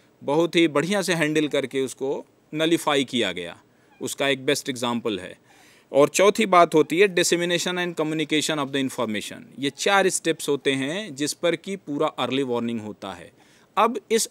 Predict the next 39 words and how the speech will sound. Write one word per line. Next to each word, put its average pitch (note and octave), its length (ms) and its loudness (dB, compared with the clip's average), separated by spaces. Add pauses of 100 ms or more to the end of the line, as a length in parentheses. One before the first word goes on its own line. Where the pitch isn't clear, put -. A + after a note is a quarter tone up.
अर्ली F#3+ 220 4
वार्निंग F3 420 2
को F#3 120 -2
हम F3+ 380 -4
मल्टी C#3+ 360 0
हजार्ड A3+ 360 0
कब A3+ 180 -2
कहेंगे? A3+ 440 -2 (800)
तब G#3+ 200 4
कहेंगे D#3 640 4
जब G3 380 2
सारे E3 640 4
ही B3 420 2 (420)
हजार्ड E3+ 460 4
के D#3+ 140 2
जोखम C#3+ 500 -2
को E3+ 460 -2 (340)
हम D#3 240 -2
असेस F3 360 6
कर E3 200 2
लें D#3 300 0
कि F#3 140 -4
अगर D#3+ 340 -2 (100)
एक G3+ 320 6
हजार्ड D#3+ 380 2
के E3 80 -2
होने D3 320 0
से, D#3 180 -2
दो E3 260 0
हजार्ड D#3 380 2
के D3 100 -4
होने C#3+ 220 -2
से C#3+ 320 -2 (440)
या D3 120 2
तीन G3 280 -2
हजार्ड F3 360 4
के E3 80 -2
होने D#3 200 0
से D#3 180 -4